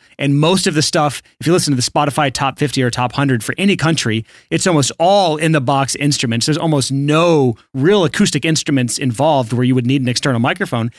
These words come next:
If that's the trend of the music industry right now, and I'm not saying it will never come back, the music industry is cyclical, so obviously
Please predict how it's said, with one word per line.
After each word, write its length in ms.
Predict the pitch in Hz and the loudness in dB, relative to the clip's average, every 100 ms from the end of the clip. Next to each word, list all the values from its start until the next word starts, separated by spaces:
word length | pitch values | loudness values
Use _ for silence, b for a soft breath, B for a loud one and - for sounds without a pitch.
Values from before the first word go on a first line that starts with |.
| B B | B B
If 140 | - 170 | -6 -2
that's 240 | 226 240 | -2 -2
the 80 | 202 | -4
trend 260 | - 214 185 | -2 -2 0
of 40 | |
the 40 | 160 | 0
music 240 | 208 - | 0 0
industry 320 | 185 160 165 | 0 0 2
right 200 | 151 147 | 2 0
now, 240 | 147 175 151 | -2 -2 -2
and 100 | 151 | -2
I'm 80 | |
not 80 | 165 | -2
saying 160 | - 165 | -2 0
it 60 | |
will 80 | 135 | 0
never 180 | 131 123 | 0 0
come 220 | 123 117 | -2 -2
back, 320 | 131 143 117 | 0 -2 -4
the 100 | 120 | -4
music 240 | 110 131 127 | 0 0 0
industry 220 | 117 110 | 0 -2
is 80 | - | -4
cyclical, 420 | 175 147 120 107 | -2 -4 -2 -4
so 260 | - - 127 | -4 -4 -2
obviously 520 | 131 127 - 120 | 0 0 0 -2